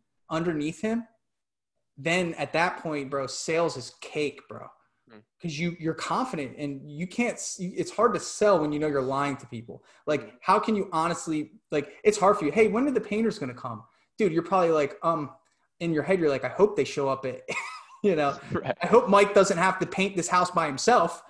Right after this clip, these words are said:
Speaker 1: you
Speaker 2: Yeah.
Speaker 1: know? Right?
Speaker 2: Yeah.
Speaker 1: So it's worth it, dude. It's worth it. You
Speaker 2: Okay.
Speaker 1: know, to get those employees, and you're gonna build such a, a team and a culture and,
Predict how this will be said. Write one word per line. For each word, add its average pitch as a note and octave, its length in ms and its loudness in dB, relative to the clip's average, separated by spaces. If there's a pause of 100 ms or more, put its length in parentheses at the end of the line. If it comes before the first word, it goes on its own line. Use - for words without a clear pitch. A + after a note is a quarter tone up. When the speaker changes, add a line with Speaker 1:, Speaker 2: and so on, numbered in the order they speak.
(280)
Speaker 1:
you F3+ 100 8
Speaker 2:
Yeah. F3 60 8
Speaker 1:
know? F3 380 2 (440)
Right? F#3 300 4 (360)
Speaker 2:
Yeah. A#2 160 4
Speaker 1:
So E3 640 2 (460)
it's - 220 2
worth E3 300 0
it, A#2 100 -16
dude. A2+ 240 -18 (420)
It's E3 200 -10
worth C#3+ 260 -4
it. - 80 -20 (300)
You A#2 60 -12
Speaker 2:
Okay. A#2+ 120 -6
Speaker 1:
know, G#2+ 160 -2
to - 80 -18
get - 180 -20
those C3+ 160 -6
employees, B2 500 -6
and D#3+ 100 -8
you're F3+ 80 -6
gonna F#3+ 120 -4
build F3+ 240 -6
such F#3+ 340 0
a, D3 240 0 (100)
a C3+ 100 -6
team C#3 600 -4
and C#3+ 160 -8
a C3 40 -10
culture G3 600 0
and, D3 240 -6